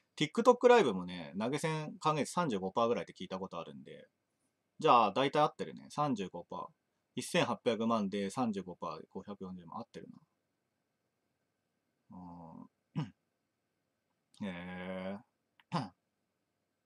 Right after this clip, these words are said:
マジかよ。すごいな。そんな入ってくんの？ふわ-、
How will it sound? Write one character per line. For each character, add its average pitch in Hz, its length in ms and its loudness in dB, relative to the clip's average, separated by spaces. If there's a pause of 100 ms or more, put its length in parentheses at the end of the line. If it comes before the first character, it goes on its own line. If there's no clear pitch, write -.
(1400)
マ 135 300 6
ジ 165 180 0
か 117 200 4
よ。 92 460 -2 (960)
す - 240 -8
ご 202 240 12
い 156 60 10
な。 95 160 2
そ 147 160 -2
ん 196 100 6
な 214 80 8
入 220 120 4
っ - 40 0
て 120 160 0
く 98 100 0
ん 82 80 -8
の？ - 200 -16 (640)
ふ 160 140 6
わ-、 269 140 10